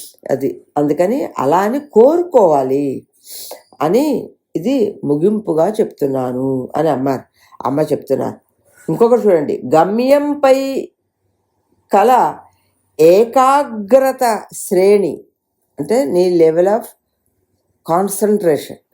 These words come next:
దాన్ని బట్టి మాత్రమే దారి చాలా చిన్నది అవుతుంది. అది అప్పుడు మనకి అక్కడికి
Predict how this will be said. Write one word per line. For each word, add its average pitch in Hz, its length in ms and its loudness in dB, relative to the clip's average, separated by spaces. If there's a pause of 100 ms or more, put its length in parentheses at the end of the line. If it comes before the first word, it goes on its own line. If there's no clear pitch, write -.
(500)
దాన్ని 165 360 0
బట్టి 147 460 0
మాత్రమే 196 1080 0 (480)
దారి 170 480 2
చాలా 220 640 0 (340)
చిన్నది 247 920 0
అవుతుంది. 147 880 0 (1160)
అది 135 240 -8 (380)
అప్పుడు 170 280 -4
మనకి 233 540 -2 (540)
అక్కడికి 160 460 -6